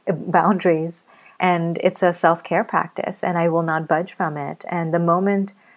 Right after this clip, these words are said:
I start to recognize that a person in my life has become a toxic energy, I'm very good about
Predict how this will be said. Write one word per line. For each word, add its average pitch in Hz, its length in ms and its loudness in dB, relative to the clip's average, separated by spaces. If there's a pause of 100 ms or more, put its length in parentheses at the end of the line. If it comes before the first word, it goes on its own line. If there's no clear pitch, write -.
(400)
I 165 600 0 (640)
start 175 340 -2
to 185 120 -4
recognize 165 640 -2
that 160 140 -2
a - 40 -6
person 170 460 -2
in 156 100 -4
my 151 200 -4
life 151 340 0
has 160 160 -6
become 160 680 -6 (400)
a 165 120 0
toxic 160 560 -2
energy, 170 580 -2
I'm 165 180 -4
very 165 320 0
good 165 160 -4
about 151 400 0